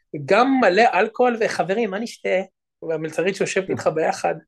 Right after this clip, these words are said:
ואתה יודע, במקום, בש-, ב-, אתה, אפי הישן, אפי של ישראל הראשונה, אומר, "מה,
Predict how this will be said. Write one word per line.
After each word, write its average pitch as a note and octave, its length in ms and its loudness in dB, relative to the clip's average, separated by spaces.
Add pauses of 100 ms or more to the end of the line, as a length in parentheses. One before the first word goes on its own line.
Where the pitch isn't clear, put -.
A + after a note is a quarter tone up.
(500)
ואתה D#3 220 2
יודע, G3+ 220 6
במקום, G#3 460 -4
בש-, F#3+ 200 -6
ב-, D#3 180 -4
אתה, E3+ 420 -2 (440)
אפי F#3 180 -2
הישן, E3+ 540 0 (720)
אפי F3+ 160 -6
של E3 120 -4
ישראל D#3+ 280 2
הראשונה, F3+ 360 2
אומר, F3 160 2
"מה, D#3+ 140 -2